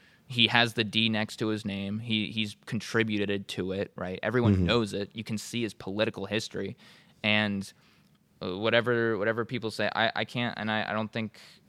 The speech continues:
Speaker 1: a lot of the things he's done, especially with the, I think of the trade union crushing that he did, the, the rail work, railroad worker strike. That's awful.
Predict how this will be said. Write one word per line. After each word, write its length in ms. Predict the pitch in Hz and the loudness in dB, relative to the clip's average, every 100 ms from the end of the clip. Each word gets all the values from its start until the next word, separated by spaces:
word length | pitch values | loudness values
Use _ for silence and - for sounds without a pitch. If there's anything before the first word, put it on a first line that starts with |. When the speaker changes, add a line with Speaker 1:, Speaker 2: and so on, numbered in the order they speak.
| _ _ | _ _
Speaker 1:
a 100 | - 101 | -10 -2
lot 200 | 104 107 | 0 0
of 100 | 101 | -2
the 60 | |
things 260 | - 107 - | -6 -6 -4
he's 200 | 101 - | -8 -2
done, 200 | 110 107 | 0 0
especially 640 | 101 107 107 113 104 104 - - _ | 0 0 0 -2 -2 -4 -10 -20 _
with 200 | 107 107 | -2 -2
the, 420 | 104 98 92 92 117 - - - - - _ _ _ - | -2 -2 -2 -4 -8 -14 -20 -20 -20 -20 _ _ _ 2
I 80 | |
think 240 | 110 127 120 | 4 4 4
of 200 | 107 - - - | 2 -2 -12 -8
the 540 | 117 110 104 101 90 - _ _ _ _ _ _ - | -2 0 2 0 -2 -8 _ _ _ _ _ _ -12
trade 340 | - 113 113 | 2 4 4
union 360 | 117 123 127 131 | 4 2 2 2
crushing 580 | - 131 - 139 143 156 | 6 6 6 0 0 -4
that 180 | 131 127 | 2 4
he 120 | 135 | 4
did, 440 | 120 127 135 135 123 | 4 4 4 0 2
the, 200 | 107 92 | 4 4
the 120 | 104 | 0
rail 280 | 98 101 110 | 2 4 6
work, 220 | 120 123 - - | 6 4 -2 -4
railroad 720 | 104 101 113 120 123 127 127 - _ | 4 6 8 6 4 2 -6 -14 _
worker 400 | 110 110 127 139 | -8 -6 -4 -6
strike. 500 | 131 - 139 139 - - - - _ _ _ _ _ - - - | -6 -2 0 0 -6 -16 -20 -20 _ _ _ _ _ -20 -20 -4
That's 160 | 143 - | -2 2
awful. 420 | 101 107 - 143 | 4 4 6 4